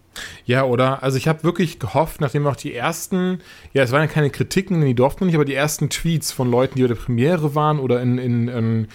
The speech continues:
früheren, in frühen, früheren Pressevorführungen, wo es dann hieß so, ja, jetzt hat Marvel endlich Konkurrenz oder Civil War muss sich, äh, muss sich anschnallen, so solche Sachen. Also, ähm,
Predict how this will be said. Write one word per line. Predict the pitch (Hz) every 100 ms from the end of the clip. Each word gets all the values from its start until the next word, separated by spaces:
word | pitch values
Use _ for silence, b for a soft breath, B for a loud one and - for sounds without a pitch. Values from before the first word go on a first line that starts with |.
| B B
früheren, | B - - 147 139 127 143
in | 147
frühen, | 135 - 143 135 131 127 123
früheren | - - 151 143 117 156 180 160
Pressevorführungen, | - 151 151 - 147 - 143 143 139 B B B -
wo | - 139
es | -
dann | 131
hieß | 135 -
so, | 113
ja, | 151 190 196 196 B B B
jetzt | - 151 156 -
hat | 147 -
Marvel | 135 147 135 143
endlich | 143 135 135
Konkurrenz | - 139 127 120 127 156 185 180 165 -
oder | - 127 123
Civil | - 151 143 135
War | 139 139
muss | 131 -
sich, | 139 - -
äh, | 156 123 123 120 117 - b b b b _ -
muss | 151 127
sich | - -
anschnallen, | 147 156 - 147 139 123
so | 123
solche | 123 139 143
Sachen. | 117 110 101 135 123
Also, | 113 110 117 117 127
ähm, | 113 117 113 107